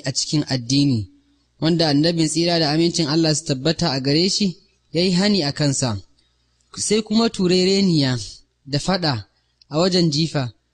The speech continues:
don yin jifan kuskure ne mai girma, kuma wajibi ga alhaji shi ne yin taushi ga ƴan uwansa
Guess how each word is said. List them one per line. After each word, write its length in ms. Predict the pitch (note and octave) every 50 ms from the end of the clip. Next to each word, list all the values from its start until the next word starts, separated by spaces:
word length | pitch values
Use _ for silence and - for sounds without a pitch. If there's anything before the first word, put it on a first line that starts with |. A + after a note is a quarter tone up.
| _ _ _ _ -
don 380 | B2 B2+ C3+ F3 G3 G3+ G3+
yin 200 | G#3+ G#3+ G3 F3 D3+
jifan 380 | E3+ F#3 - - F#3 E3 D3+ B2+ A2 - _ _ _ _ _ _ _
kuskure 440 | - F#3+ - - - - A3+ A3 G3+ F3
ne 160 | E3+ E3 E3
mai 160 | E3+ E3+ D3 B2
girma, 320 | A#2+ C3+ C3 B2+ C3 C3 B2+ B2 A2+ - _ _ _ _ _ _
kuma 220 | - E3+ F3+ F3+
wajibi 540 | F3+ F3+ F#3+ G#3+ A#3 G3+ F#3+ F#3 E3+ F#3+ F#3+
ga 140 | E3 F3 E3
alhaji 340 | D#3 D#3 D3+ E3 D#3 D3 C#3
shi 180 | - - D#3+ D#3+
ne 240 | D#3 C#3 A#2+ A2 - _ _ _ _ _ _ _ -
yin 200 | F3+ F#3+ F3+ D#3
taushi 460 | - F3+ F#3+ F#3+ F3 - - G3 G3+
ga 80 | F3 D#3+
ƴan 180 | D3+ D#3+ E3 C#3+
uwansa 480 | D#3+ E3 E3+ E3+ E3+ E3 E3 - D3